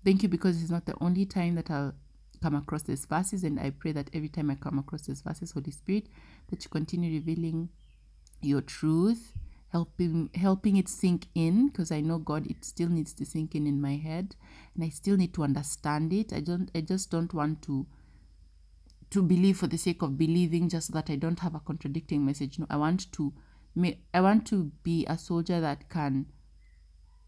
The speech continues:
that can defend. For me to be able to defend the truth, the word of God, I need to understand it, and I need to believe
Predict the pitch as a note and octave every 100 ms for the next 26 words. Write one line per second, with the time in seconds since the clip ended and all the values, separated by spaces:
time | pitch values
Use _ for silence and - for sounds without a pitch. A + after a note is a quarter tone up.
0 | _ - - - - - - - - F3+
1 | - F#3 D#3 D#3 - F#3 E3 D3+ C3+ -
2 | - F#3+ A3 A#3 F3+ F3 F3 G3 G3 D3
3 | D#3 - D#3 D#3+ F#3 F#3+ D3 - D3+ F#3
4 | A#3+ - - - - D#3 E3 D#3 C#3 -
5 | D3 F3 F#3+ - - - - - - -
6 | - - F3 F#3 - D#3+ D3+ D3 - -
7 | D#3+ D#3 C#3+ C#3 - - - - - -
8 | F3+ G#3+ A#3 F#3 C#3 D#3+ D3+ D#3 E3 D3
9 | C#3+